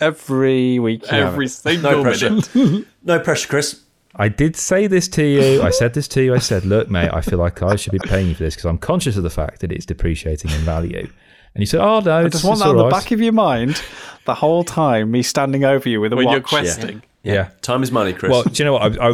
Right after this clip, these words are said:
Speaker 4: I was made patently aware of it, Sam. I've played about two, three hours of it, and I've just got to the titles. I was like, "Oh, God." <laughs> Okay. But I was already in the mood for it because you and I hung out, Sam, and you
Speaker 1: Yes.
Speaker 4: said, "Look, Chris,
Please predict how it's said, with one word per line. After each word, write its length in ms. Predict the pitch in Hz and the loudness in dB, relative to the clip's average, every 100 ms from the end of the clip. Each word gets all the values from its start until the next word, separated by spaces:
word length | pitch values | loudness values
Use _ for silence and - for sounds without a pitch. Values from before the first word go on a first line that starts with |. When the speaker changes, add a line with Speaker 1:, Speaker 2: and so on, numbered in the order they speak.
| 127 | 2
Speaker 4:
I 20 | 127 | 0
was 160 | 131 | 0
made 200 | 135 131 | 0 2
patently 280 | - 160 135 | 2 2 0
aware 240 | 117 123 | 2 4
of 80 | 110 | 2
it, 80 | 90 | 0
Sam. 320 | - 82 80 | -4 -2 -2
I've 120 | 80 | -4
played 200 | - 113 | 0 0
about 300 | 104 92 92 | 2 0 -2
two, 200 | - 107 92 | -2 -2 0
three 220 | 98 90 | 0 2
hours 280 | 92 87 82 | 2 0 -2
of 40 | |
it, 140 | 78 - | -4 -4
and 100 | 87 | -4
I've 60 | 87 | -2
just 200 | 90 - | -2 -2
got 160 | 98 | -6
to 60 | - | -4
the 80 | - | -8
titles. 520 | - 87 87 78 76 | -4 -4 -2 -4 -4
I 40 | |
was 40 | 80 | -6
like, 120 | - | -4
"Oh, 300 | 85 78 76 - _ - | -2 -2 -4 -10 _ -10
God." 240 | 78 73 _ _ _ - - _ _ _ _ 160 | -8 -10 _ _ _ -20 -20 _ _ _ _ -10
<laughs> 60 | - - - - - - - - | -2 -2 -2 -6 -4 -6 -6 -2
Okay. 340 | 180 - 165 - - 254 262 233 202 285 269 247 - | 0 0 -4 -6 -8 -8 -2 0 0 -2 -2 -2 2
But 100 | 147 | 2
I 40 | |
was 120 | 139 | 4
already 280 | 185 160 107 | 2 4 2
in 60 | 104 | 2
the 60 | |
mood 220 | 120 143 | 2 0
for 140 | - 80 | -2 -6
it 100 | - | -4
because 340 | - - 92 | -6 -4 -2
you 120 | 123 | 0
and 80 | 113 | 0
I 80 | 95 | 0
hung 180 | 92 90 | 0 0
out, 220 | 90 - | -2 -4
Sam, 400 | - 73 76 95 - _ _ _ _ _ _ _ - | -8 -6 -4 -6 -10 _ _ _ _ _ _ _ -6
and 340 | 90 90 87 - _ - | -2 -2 -4 -8 _ -10
you 160 | 110 | -4
Speaker 1:
Yes. 140 | 104 - | -4 -2
Speaker 4:
said, 160 | 95 | 0
"Look, 180 | 104 - | 0 -2
Chris, 540 | - 82 - - - | -4 -4 -4 -10 -12